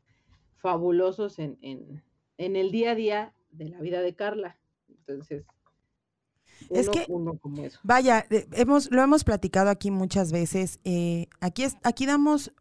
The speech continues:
Speaker 2: nos atrevemos a dar una sugerencia de cosas que para nosotras ya funcionaron, que, que tenemos esta inquietud de conocer, ¿no? Que nos atrevimos un día a,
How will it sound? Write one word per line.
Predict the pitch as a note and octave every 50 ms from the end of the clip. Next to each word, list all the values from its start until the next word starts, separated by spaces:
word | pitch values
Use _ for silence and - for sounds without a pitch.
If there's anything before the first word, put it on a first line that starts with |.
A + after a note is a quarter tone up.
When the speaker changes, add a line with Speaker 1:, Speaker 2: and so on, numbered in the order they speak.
| _
Speaker 2:
nos | - G3+ G3+ G3+ E3
atrevemos | G3+ G3 - - G#3 G3+ G3 G3+ F#3+ G#3+ A3+ A#3 A#3 A3 G3+ E3+ -
a | F3+ E3
dar | E3 E3+ F3+
una | G3 G3+ G3+ G3 F#3
sugerencia | - F3 D3 - E3 D#3+ E3 E3+ E3 - - G3+ G3+ A3 C4 D4 _ _ _ _ _ _ _ _ _ _ _ _ _ _
de | A3+ C#4+
cosas | C#4 F4 F4+ F#4 G4+ G4+ - - - - - _
que | - - C#4
para | - C#4+ C#4 C#4+
nosotras | C#4+ D4 D4 C#4+ D#4+ D#4+ - - E4+ E4+ - - - _
ya | - A3+ G3 C4+ C#4 C#4+
funcionaron, | C#4+ D#4 D4+ C#4 C4 A#3+ A3 G#3+ G3+ E3+ C3 B2 A#2+ - _ _ _ _ _ _ _ _ _ _ _ _ _ _ _ _ _ _ _ _ _ - - _ _
que, | - A#3+ B3+ A#3+ - -
que | - C4+ C4 C4
tenemos | C4 - C#4 C#4 C#4+ D4+ D#4+ E4 E4 C#4
esta | D4+ C#4+ - D4
inquietud | C#4+ C4+ A#3+ B3+ - - C#4 C#4+
de | F#3 F#3 G#3 C#4 C#4 C#4+
conocer, | C#4 C4+ C4 B3 A3+ G3+ - - G3+ G3+ F#3 E3+ - - _ _ _ _ _ _
¿no? | F3+ F#3+ A3 C4 D#4 - _ _ _ - - - _
Que | - B3
nos | B3+ B3+ A#3+ C4
atrevimos | C4 C4 - C4+ C#4 C#4+ D4+ D4+ D#4+ E4 D#4+ D4 -
un | D4+ C#4+
día | C#4 C#4 C#4 C#4 C4+ C4+ C4 - -
a, | A3+ A3 G#3+ G#3+ G#3+ G#3 G3+ -